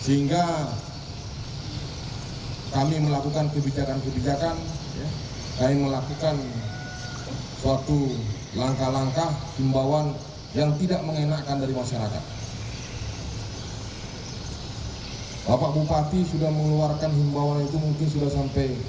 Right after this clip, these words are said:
dua belas, tiga belas himbauan, surat-surat keputusan.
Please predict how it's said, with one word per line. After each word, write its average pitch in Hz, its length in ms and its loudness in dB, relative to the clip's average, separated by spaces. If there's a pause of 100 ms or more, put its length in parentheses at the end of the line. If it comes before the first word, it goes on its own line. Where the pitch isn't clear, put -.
(160)
dua 143 240 4
belas, 151 240 4
tiga 143 240 2
belas 135 240 0
himbauan, 127 320 0 (720)
surat-surat 147 560 4
keputusan. 143 480 -2